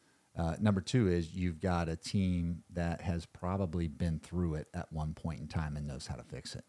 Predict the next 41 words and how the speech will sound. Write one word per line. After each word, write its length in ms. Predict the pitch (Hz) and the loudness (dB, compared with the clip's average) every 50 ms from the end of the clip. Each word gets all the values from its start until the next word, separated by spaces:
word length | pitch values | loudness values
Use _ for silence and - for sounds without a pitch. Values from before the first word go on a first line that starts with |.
| _ - - - | _ -18 -8 -4
Um, 200 | 82 82 78 82 | 0 0 0 0
so 120 | - - 113 | 2 4 6
your 100 | 107 104 | 6 6
D 140 | 95 131 156 | 8 8 8
S 160 | 151 - - | 8 6 6
O, 120 | 107 87 82 | 4 2 2
again, 340 | 82 78 90 85 73 71 - - | 0 0 0 0 0 -2 -6 -2
very 260 | 98 110 117 127 135 | 4 4 6 6 6
important. 560 | 131 120 - - 98 95 85 90 92 87 - | 6 4 2 2 0 2 2 2 2 0 2
That's 260 | - 101 110 - - - | 2 2 2 2 2 2
number 240 | 113 104 104 98 | 4 4 4 4
one. 400 | 90 78 82 82 80 80 80 80 | 2 2 0 0 0 0 -2 -2
You 120 | 78 85 - | -2 -4 -2
always 300 | - 92 98 104 101 98 | 0 2 2 2 4 2
wanna 140 | 101 92 92 | 2 2 2
be 120 | 87 92 | 2 2
looking 240 | 85 85 85 - 90 | 0 0 -2 -2 -2
at 60 | 85 | -2
your 100 | 80 82 | -2 -4
D 200 | 78 73 82 80 | -4 -4 -4 -4
S 200 | 78 78 - - | -4 -4 -6 -6
O. 300 | 73 73 71 71 71 71 - _ _ _ - _ _ _ - | -6 -6 -4 -6 -6 -8 -10 _ _ _ -20 _ _ _ 2
And 120 | 107 98 | 4 6
then 100 | 98 98 | 6 4
from 220 | 92 - 101 92 90 | 4 4 4 4 4
there, 180 | 87 85 85 | 4 4 4
really 220 | 82 85 90 87 85 | 2 2 0 0 0
start 300 | - - 87 82 - - | -2 -2 -4 -4 -4 -4
tracking, 560 | - - 82 78 76 - - 82 80 80 73 - - 90 | -4 -2 -2 -2 -2 -2 -4 -4 -4 -4 -4 -4 -4 -4
just 240 | 80 90 87 - - | -2 -2 -4 -4 -2
working 260 | 87 87 87 - 90 | -2 -2 0 0 0
your 100 | 85 85 | 0 2
way 200 | 82 80 80 80 | 2 2 0 -2
through 420 | 82 - - - 87 87 80 78 - | -2 -4 -6 -4 0 0 0 0 0
each 300 | - 85 82 - - - | 0 -2 -2 -4 -4 -8
particular 340 | - - - 85 - 80 82 | -8 -8 -8 -6 -6 -4 -4
payer 240 | - - 76 76 73 | -2 -2 -2 -2 -2
to 80 | 71 | -4
find 240 | 73 - 76 76 73 | -4 -6 -4 -4 -4
out 120 | 71 67 - | -4 -6 -8
where, 320 | - 78 78 73 73 76 | -6 -6 -4 -4 -4 -6